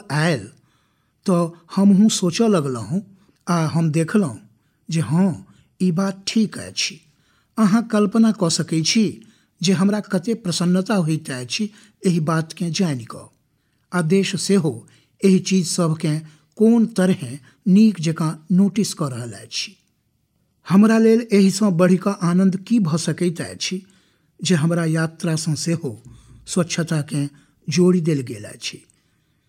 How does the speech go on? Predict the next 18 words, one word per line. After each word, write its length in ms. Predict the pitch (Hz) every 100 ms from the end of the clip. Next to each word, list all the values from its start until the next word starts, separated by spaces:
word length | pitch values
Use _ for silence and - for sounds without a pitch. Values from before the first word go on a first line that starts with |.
| _ _ -
प्रधानमन्त्रीक 800 | 185 180 208 208 208 226 226
स्वागत 440 | - 180 180 196 190
लेल 280 | 139 117 156 - _ _ -
आर 220 | 190 190
जे 200 | 165 220
तैयारी 460 | 220 208 190 180
करबाक 460 | 180 170 165 165 - 156
आदति 380 | 156 160 156
होयत 280 | 117 156 151
से 120 | -
होयत, 480 | 156 202 165 98 - - _ _ _ _ _ _
मुदा 360 | 170 180 139 131 - _ _
स्वच्छता 600 | - - 170 - 165 147 139 - _ _ -
प्रमुख 320 | 180 185 190
बात 280 | 151 127 113
होयत। 420 | - 120 110 - - _ _ _ _ _ _ -
ई 160 | 190
स्वयंमे 760 | 160 - 170 190 202 147 -